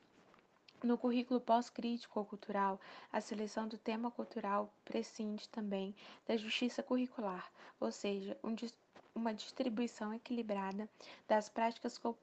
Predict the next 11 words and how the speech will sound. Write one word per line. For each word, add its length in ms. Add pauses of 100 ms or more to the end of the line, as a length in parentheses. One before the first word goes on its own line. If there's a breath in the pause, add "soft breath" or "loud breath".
(180)
corporais 680
conforme 600
o 80
grupo 520 (400 loud breath)
que 120
as 180
produzem 720
ou 140
reproduzem, 680 (280 loud breath)
combatendo 800
a 180